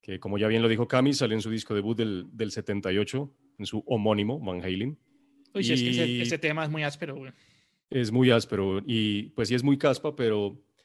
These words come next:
Speaker 1: por ejemplo, yo, igual aquí me pueden acabar en los comentarios, me pueden dar duro, lo que quieran, pero yo conocí ese tema por una reseña de unos youtubers, que de los cuales ya los hemos nombrado, que son los Team Vegas,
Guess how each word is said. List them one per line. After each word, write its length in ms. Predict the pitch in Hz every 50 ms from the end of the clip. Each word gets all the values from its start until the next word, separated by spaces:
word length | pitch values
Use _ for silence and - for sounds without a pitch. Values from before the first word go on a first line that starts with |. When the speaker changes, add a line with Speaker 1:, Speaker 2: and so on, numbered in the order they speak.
| _ _ _ _
Speaker 1:
por 120 | - 113 113
ejemplo, 480 | 104 131 135 131 131 107 95 - - _ _ _ _ _ _ _ _ _ _ _ _ _ _ _
yo, 600 | 123 107 110 120 117 117 120 120 131 - - _ _ _ _ _ _ _ _ _
igual 220 | - 120 113 151 185
aquí 160 | 196 - -
me 100 | 185 160
pueden 520 | - 180 175 175 165 135 107 92 - _ _ _ _ _ _ _ -
acabar 380 | - - - 104 98 107 110 117
en 80 | 117
los 100 | 107 104
comentarios, 560 | - - 90 90 87 - 104 107 110 113 107 98
me 80 | 101
pueden 240 | 95 98 95 95 101
dar 140 | 95 90 90
duro, 240 | 95 101 104 98 98
lo 100 | 95 90
que 80 | 90
quieran, 320 | 85 - 104 95 90 87 87
pero 460 | 92 92 90 92 92 90 87 87 - _ _ _ _ _ _ _ _ _ _ _ _ _
yo 120 | - 104 98
conocí 260 | - 117 120 117 131
ese 140 | 120 131 127
tema 200 | - 131 135 135
por 120 | 135 127 123
una 140 | 120 120
reseña 560 | 117 120 113 - 127 120 117 117 120 123 - - - _ _ _ _ _ _ _ _ _ _ _ _
de 240 | 285 247 110 110 107
unos 360 | 110 110 113 117 117 107 101
youtubers, 560 | 104 113 110 - 143 135 127 123 127 131 127
que 100 | - -
de 120 | 98 98 101
los 180 | 95 98 98
cuales 220 | - 117 107 107 101
ya 60 | 110
los 140 | 104 104 95
hemos 200 | 110 104 104 101
nombrado, 500 | 107 104 113 113 107 95 95 101 107 120
que 120 | - - 90
son 240 | - 101 92 92
los 180 | 92 92 90 -
Team 140 | - 95 95
Vegas, 400 | 101 98 87 90 - - -